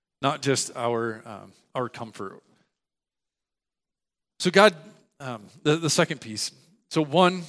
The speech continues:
we have to have eyes to see the gifts from God's hand, recognize what they are, be thankful for them,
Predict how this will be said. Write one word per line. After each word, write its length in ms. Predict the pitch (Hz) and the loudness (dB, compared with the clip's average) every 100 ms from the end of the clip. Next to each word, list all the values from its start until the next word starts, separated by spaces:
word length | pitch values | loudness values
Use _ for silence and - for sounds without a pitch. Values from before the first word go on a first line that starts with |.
| - _ _ _ _ _ _ | -18 _ _ _ _ _ _
we 160 | - 180 | 0 2
have 300 | - 185 185 | 6 6 4
to 80 | 185 | 4
have 260 | 180 165 143 | 6 6 6
eyes 560 | 143 151 135 120 113 - - - | 6 6 6 2 -2 -6 -14 0
to 160 | 175 | 4
see 580 | 147 - 170 165 147 139 - - - | 4 4 2 0 0 -4 -10 -12 -2
the 100 | 147 | 0
gifts 380 | 147 156 - - | 4 4 4 -6
from 220 | 160 127 | -6 -2
God's 280 | 131 127 - | 0 0 -4
hand, 380 | 139 135 117 | -4 -4 0
recognize 580 | 139 151 156 139 131 131 | 2 2 0 -4 -4 -4
what 200 | 135 139 | -4 -2
they 180 | 135 120 | -2 -4
are, 380 | 110 120 113 104 - - | -2 -2 -4 -8 -14 -2
be 120 | 160 | 2
thankful 560 | 147 - 165 175 - 156 | 2 2 0 0 -4 -4
for 220 | - 127 | -4 -8
them, 380 | 113 107 98 95 | -6 -6 -8 -16